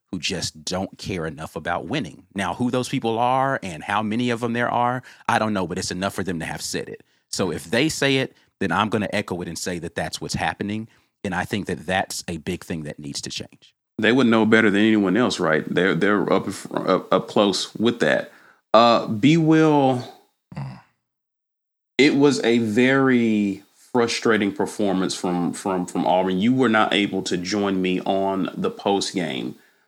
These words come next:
Speaker 2: um, but what we can talk about is what we saw towards the end of the game, uh, when a certain quarterback by the name of Hank Brown came in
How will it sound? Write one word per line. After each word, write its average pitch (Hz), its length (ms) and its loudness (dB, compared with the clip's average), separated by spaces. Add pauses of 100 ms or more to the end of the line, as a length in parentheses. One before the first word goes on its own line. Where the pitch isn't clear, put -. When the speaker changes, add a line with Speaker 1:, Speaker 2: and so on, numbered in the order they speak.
(140)
Speaker 2:
um, 90 280 2
but - 140 0
what 101 160 0
we 107 100 0
can 143 320 2
talk 110 280 2
about 98 340 2
is 95 140 0
what 104 180 0
we 98 140 0
saw 104 340 2
towards 98 400 0
the - 240 -4
end 101 240 2
of 92 220 0
the 92 80 0
game, 92 600 2 (340)
uh, 90 220 4
when 98 200 2
a 95 60 2
certain 170 280 4
quarterback 101 540 4
by 98 100 4
the 92 80 2
name 92 220 2
of 82 100 -4
Hank 92 320 2
Brown 92 380 2
came 85 360 0
in 82 400 0